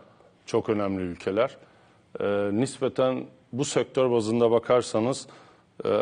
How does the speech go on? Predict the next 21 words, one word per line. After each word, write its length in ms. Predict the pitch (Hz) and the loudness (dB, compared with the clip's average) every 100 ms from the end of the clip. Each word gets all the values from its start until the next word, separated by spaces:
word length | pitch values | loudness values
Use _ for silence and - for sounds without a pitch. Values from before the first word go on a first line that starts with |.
| - 135 - | 0 -6 -4
Amerika 580 | 123 127 131 127 127 127 | 0 2 0 2 2 4
biraz 180 | 123 123 | 4 2
sonradan 580 | - 123 117 101 92 90 | 2 4 4 2 -2 -4
geldi. 420 | 82 80 107 143 - _ _ | -6 -6 -6 -8 -10 _ _
İlk 200 | 120 - | -10 -8
bundan 300 | - 117 117 | -4 0 2
yirmi 260 | 113 110 113 | 2 0 -2
otuz 280 | 107 - 104 | -4 -4 -2
yıl 100 | 107 | 0
evvel 180 | 107 | 2
Amerika 340 | 107 107 107 107 | 0 0 -2 -4
çok 200 | - 107 | -4 -2
fazla 260 | 110 98 104 | -2 -2 -4
bu 60 | |
sektörün 440 | - 95 - 98 98 | -6 -8 -4 -4 -4
içine 260 | 98 107 | -6 -4
girmiyordu. 500 | 101 110 101 92 87 98 | -2 -2 -2 -4 -4 -4
Bunu 200 | 101 101 | -4 -4
tamamen 460 | 107 110 104 110 - - _ - | -2 -2 -2 -4 -6 -16 _ -2
Vegas'a 480 | 113 110 101 - 82 | 0 0 -2 -6 -8
bırakmıştı. 680 | 78 - - - - 65 | -10 -12 -16 -16 -10 -10